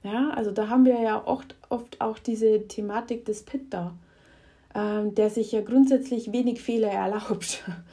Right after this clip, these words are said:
Ja? Erlaube dir, Fehler zu machen, denn nur wenn wir Fehler machen, lernen wir, weil das Erfahrungen sind und das sind Schätze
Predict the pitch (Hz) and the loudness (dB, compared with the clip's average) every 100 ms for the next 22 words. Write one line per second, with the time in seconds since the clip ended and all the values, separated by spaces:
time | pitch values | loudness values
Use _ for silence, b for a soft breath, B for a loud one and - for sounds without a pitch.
0 | B B B B - 190 226 262 B B | B B B B -6 -2 -2 -4 B B
1 | B B B B _ _ 208 208 214 285 | B B B B _ _ 0 2 4 2
2 | 285 254 - - 262 339 339 - 240 214 | 2 2 0 -2 0 2 0 -2 -2 -2
3 | 208 233 220 220 220 247 359 339 294 269 | -2 -2 0 2 6 8 6 6 6 6
4 | 262 - - 277 302 262 190 175 170 - | 4 0 0 2 2 2 0 -4 -8 -10
5 | 180 180 - _ _ _ _ _ _ b | -10 -10 -16 _ _ _ _ _ _ b
6 | b b b b _ _ _ _ _ _ | b b b b _ _ _ _ _ _
7 | _ - 180 202 220 277 302 226 175 180 | _ -6 0 2 6 8 8 6 2 -6
8 | 175 175 185 - _ _ _ - 196 202 | -8 -10 -12 -18 _ _ _ -10 -6 -4
9 | 196 190 - - 202 220 262 285 262 190 | -2 -4 -6 -6 0 2 4 6 4 4
10 | 175 185 175 175 - b b b b b | -2 -6 -6 -6 -10 b b b b b
11 | _ - 226 220 220 - _ _ _ _ | _ 2 4 2 0 -10 _ _ _ _
12 | _ _ _ _ _ _ _ _ _ - | _ _ _ _ _ _ _ _ _ -6
13 | 226 269 247 - 254 254 - - 196 196 | 0 4 4 2 -2 -4 -10 -8 -6 -8